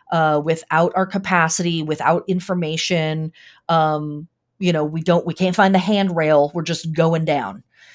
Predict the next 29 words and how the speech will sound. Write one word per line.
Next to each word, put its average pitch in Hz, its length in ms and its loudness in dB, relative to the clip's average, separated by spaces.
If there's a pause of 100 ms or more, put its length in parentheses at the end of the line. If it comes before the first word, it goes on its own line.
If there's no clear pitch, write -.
(260)
And 170 440 4
it 185 180 0
feels 180 720 0
intense. 175 760 -4
And 151 140 -6
Pluto 214 320 -2
is 165 140 -6
like, 156 180 -4
"Yeah, 165 440 0
let's 185 380 -6
make 220 220 -2
it 208 160 -2
as 180 240 -4
weird 185 460 -2
and 175 180 -6
<laughs> - 80 -2
scary 202 460 2
as 190 160 0
possible." 170 680 -4 (560)
Um, 160 560 4 (360)
you 185 100 2
know, 170 180 4
along 175 400 6
with 214 140 4
all 190 160 6
of 175 80 0
that 165 240 0
stuff, 165 500 -2 (440)
um, 156 580 4